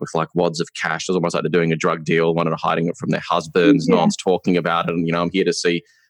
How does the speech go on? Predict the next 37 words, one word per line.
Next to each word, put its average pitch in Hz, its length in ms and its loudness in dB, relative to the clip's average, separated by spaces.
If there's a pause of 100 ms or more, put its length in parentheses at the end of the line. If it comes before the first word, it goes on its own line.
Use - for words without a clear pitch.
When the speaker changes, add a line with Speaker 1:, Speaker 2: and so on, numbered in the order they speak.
Speaker 1:
such - 300 -2
and - 80 0
such, - 380 -4
but, 90 140 -2
you 87 100 0
know, 85 320 -2 (100)
don't, 85 200 0 (240)
don't 87 280 -4
mention 90 340 -2
what 92 100 4
I'm 82 80 -2
having 87 300 -2
at - 100 -4
reception. - 500 -2
And, 82 160 -2 (100)
uh, 87 40 0
yeah, 92 260 2
it 85 60 0
was 92 120 -4
just - 300 -4
seeing 110 300 0
how 87 140 -2
that's 87 240 -4
progressed 85 680 -4 (720)
and 90 140 0
people's 90 440 0
willingness 87 520 0
to - 100 -8
talk - 280 -2
about 82 260 -2
and 82 100 -4
share 85 420 0
is, 78 380 -6
is, 80 280 -2
uh, 165 380 2
Speaker 2:
Yeah. 269 220 2
Speaker 1:
it's, 165 200 -6